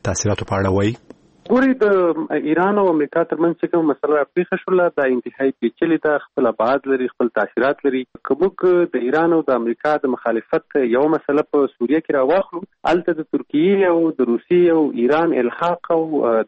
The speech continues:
Speaker 2: د منافعو یو ځای کول د دې باعث شو چې امریکا له چلنج سره مخامخ شي، له ستونزو سره مخامخ شي او سوریه یو بل بحران ته ورننوځي. افغانستان هم د دغې،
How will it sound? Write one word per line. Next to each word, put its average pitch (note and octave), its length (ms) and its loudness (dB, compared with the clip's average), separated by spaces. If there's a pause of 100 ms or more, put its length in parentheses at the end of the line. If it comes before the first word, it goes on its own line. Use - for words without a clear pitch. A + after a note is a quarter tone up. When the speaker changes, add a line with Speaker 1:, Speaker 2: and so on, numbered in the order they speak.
Speaker 2:
د G#2+ 160 2 (100)
منافعو D3+ 600 -2 (260)
یو A#2 160 2
ځای A#2 160 -2
کول D#3+ 240 0
د D#3 200 0
دې C#3+ 80 2 (100)
باعث D3+ 260 0
شو D#3+ 80 -2
چې C#3+ 280 0
امریکا A#2+ 340 0
له - 100 -4
چلنج C#3+ 300 0
سره E3+ 160 -2
مخامخ D3+ 400 -2
شي، D#3 180 2
له B2 120 0
ستونزو E3 280 0
سره D#3 140 0
مخامخ D3+ 400 -2
شي D3+ 160 2
او - 20 2 (240)
سوریه C3 300 0
یو C3+ 160 2
بل D3+ 160 -4
بحران D#3+ 320 0
ته D3 100 2
ورننوځي. A#2 340 0 (280)
افغانستان G3 560 2
هم E3+ 420 2
د - 20 0 (120)
دغې، F#3+ 260 0